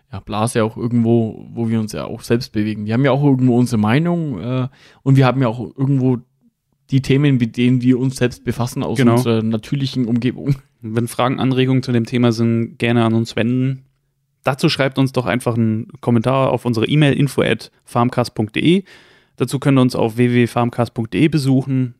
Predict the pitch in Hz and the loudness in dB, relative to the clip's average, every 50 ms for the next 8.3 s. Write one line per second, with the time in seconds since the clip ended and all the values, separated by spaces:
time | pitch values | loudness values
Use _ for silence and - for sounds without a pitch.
0 | - - 123 117 117 - - 113 - - 131 135 - - - - _ _ - 127 | -8 -8 -4 -2 -2 -2 -2 -4 0 0 -2 -2 -2 -10 -20 -20 _ _ -2 0
1 | 131 127 143 135 123 120 - 135 131 127 123 120 120 110 113 113 - - 117 120 | 0 2 2 0 0 0 0 2 2 2 4 2 0 -2 -4 -8 -6 -4 -2 -2
2 | 139 135 - - 143 143 143 139 - _ _ - - - - - _ _ _ - | -2 -2 -4 -4 -4 -4 -4 -6 -6 _ _ -20 -20 -20 -20 -20 _ _ _ 0
3 | 127 127 139 143 139 135 - - 127 127 123 120 113 107 110 107 - - 175 202 | 2 2 4 2 2 0 0 0 2 2 4 4 2 2 0 -2 0 2 2 2
4 | 185 - - 160 156 151 - - - - 139 135 139 - 139 135 131 127 - 123 | 2 2 2 2 2 2 2 -4 -2 0 0 0 2 2 2 2 2 2 2 2
5 | 113 107 104 120 165 185 180 - - 151 131 - - - 135 127 - - 127 120 | 2 2 2 2 2 0 0 0 0 -4 -6 -6 -4 -4 -4 -4 -2 0 0 2
6 | 117 117 113 - - - _ _ - 120 - 120 131 - 143 131 131 127 123 123 | 2 0 -2 -4 -12 -20 _ _ -6 -4 -2 -2 0 2 2 2 4 2 2 2
7 | 120 120 - - 123 117 123 - - 120 117 117 - - _ 131 117 113 113 - | 0 -2 -2 -2 -2 -2 0 0 0 0 0 0 -2 -4 _ -2 0 0 0 -2
8 | - - 107 - - | -2 -6 -6 -6 -8